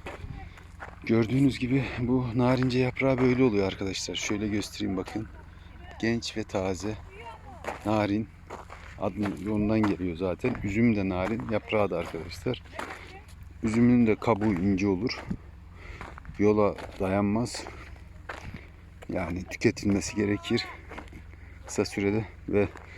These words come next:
taşımaya, nakliyeye çok uygun değildir. Ama aroması çok iyidir. Lezzeti, tadı, şeker oranı. Onun için işte fabrikalar, şarap fabrikaları, rakı fabrikaları,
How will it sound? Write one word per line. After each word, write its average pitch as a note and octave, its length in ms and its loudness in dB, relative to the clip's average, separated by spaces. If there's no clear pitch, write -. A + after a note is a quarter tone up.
taşımaya, G2+ 560 2
nakliyeye F#2+ 400 2
çok - 260 -6
uygun F#2+ 300 2
değildir. G2 380 0
Ama G2+ 180 4
aroması G#2 500 4
çok - 300 -4
iyidir. F2 420 -4
Lezzeti, G2 540 4
tadı, G2 380 2
şeker G#2 360 0
oranı. F#2 440 2
Onun A2 220 6
için G#2+ 400 0
işte - 360 0
fabrikalar, F#2 560 4
şarap F#2+ 340 2
fabrikaları, D#2 720 0
rakı E2+ 260 0
fabrikaları, E2 680 0